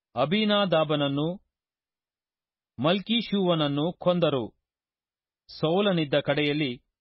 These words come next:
ಯುದ್ಧವು ಬಹು ಘೋರವಾಗಿತ್ತು. ಬಿಲ್ಲುಗಾರರು ಅವನಿಗೆ ಗುರಿಯಿಟ್ಟರು.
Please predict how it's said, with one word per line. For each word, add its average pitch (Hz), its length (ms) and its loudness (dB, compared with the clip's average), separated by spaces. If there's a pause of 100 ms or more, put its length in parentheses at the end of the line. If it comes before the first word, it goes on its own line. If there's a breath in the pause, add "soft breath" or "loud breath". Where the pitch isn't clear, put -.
(120)
ಯುದ್ಧವು 147 560 0 (440)
ಬಹು 131 400 -2
ಘೋರವಾಗಿತ್ತು. 139 880 0 (720)
ಬಿಲ್ಲುಗಾರರು 135 840 0 (320)
ಅವನಿಗೆ 127 440 -2
ಗುರಿಯಿಟ್ಟರು. 120 720 -4